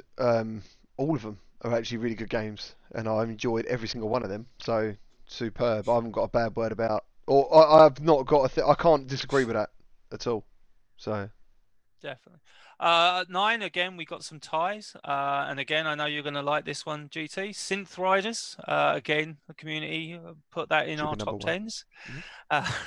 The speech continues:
Speaker 2: <laughs> and also, uh, Aspire One made it. Um, and actually, I was a bit surprised, uh, about Aspire One making it, uh, because a lot of the people in our community are, uh, you could tell from their top ten lists,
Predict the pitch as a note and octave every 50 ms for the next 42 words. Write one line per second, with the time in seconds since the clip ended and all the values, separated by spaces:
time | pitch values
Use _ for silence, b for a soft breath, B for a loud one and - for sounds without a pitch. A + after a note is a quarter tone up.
0 | B B B B B B _ - - - - - F#3 F3+ - - E3 D#3 D#3 D#3+
1 | D#3 D#3 D#3 D#3 D3+ - - E3+ E3 D#3+ - - E3 D#3 D#3 D3+ D3+ D#3 D3+ D3+
2 | D3+ - D3+ C#3+ C#3+ D3 - D3+ - - - - - F3+ F3 F3 E3+ D#3+ D3+ E3
3 | D#3+ D3 C#3 C3 A#2 _ _ _ _ - C#3+ C#3+ C#3 - - - - - _ _
4 | - - D3+ C#3+ C#3+ C#3+ D3 C#3+ C#3 C#3+ C#3+ - - D#3 D#3 E3 F#3+ A#3 A3 -
5 | A3 F#3+ E3+ D#3+ B2+ D3+ D#3 D#3+ D#3 D#3+ D#3+ G#3+ F3+ - - F3 - E3 D#3+ E3
6 | E3+ F3 D#3 - - - - - C#3+ D3 D3 D3 D3 - - C#3 - - D3 D3+
7 | E3 E3 - - - - - D3 D3 D3 D3 D3 D3 C#3+ C#3+ D3 D#3 D#3 - -
8 | - C#3+ C#3+ C#3 - - - D3+ D3+ D3 - - D3 - - D#3 D3 C3+ - B
9 | B B B B B B - D3 C#3+ D#3 F3 F3 D#3+ D#3 D#3 - - D#3+ D#3 -
10 | - D#3+ D3+ D3 D3 - - D3+ D3 C#3+ D3 D3 D3 C#3+ - C#3+ C#3+ C#3+ C#3+ C#3+
11 | - _ - C#3+ D3 D3 D3 - - D#3 D3 C#3 D3 - - D3+ D3 D3 D3 C#3+
12 | D3 D3 C#3+ - _ - D3+ - - - - _ - D#3 C3+ - D#3+ - - F#3
13 | F3+ D#3 - - D#3 D3 - - D#3 - - - D#3 D3 D3+ D#3 C#3+ - -